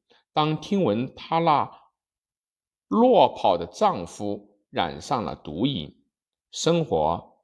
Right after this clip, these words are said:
潦倒时，他亲自把他找了回来，并出钱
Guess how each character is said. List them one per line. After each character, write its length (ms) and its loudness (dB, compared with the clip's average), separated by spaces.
潦 360 0
倒 240 -2
时， 380 -14
他 220 -4
亲 340 -2
自 220 -4
把 200 -10
他 280 -6
找 300 0
了 140 -10
回 240 -14
来， 240 -18
并 200 0
出 320 -4
钱 460 -10